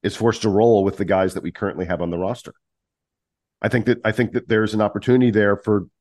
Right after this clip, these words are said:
for Duke to still be really, really good. And by the way, if there are minutes, five, seven, ten minutes a game where Flip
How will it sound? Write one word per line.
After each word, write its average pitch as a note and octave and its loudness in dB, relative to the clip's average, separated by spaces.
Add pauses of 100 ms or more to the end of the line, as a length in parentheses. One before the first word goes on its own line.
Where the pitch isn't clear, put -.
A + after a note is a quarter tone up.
(140)
for G2+ 0
Duke G#2+ 0
to A2+ -2
still B2 2
be A#2 4
really, A2 2
really G2+ 2
good. A#2+ 2
And G2+ 0
by A#2+ 4
the C3+ 4
way, A2 4 (880)
if B2+ 4
there C#3 6
are C3 6
minutes, A#2 0 (140)
five, F#2+ 2 (360)
seven, G#2 0
ten G#2 2
minutes G#2+ 0
a G#2 -2
game G#2 2
where G#2 0
Flip A#2+ -2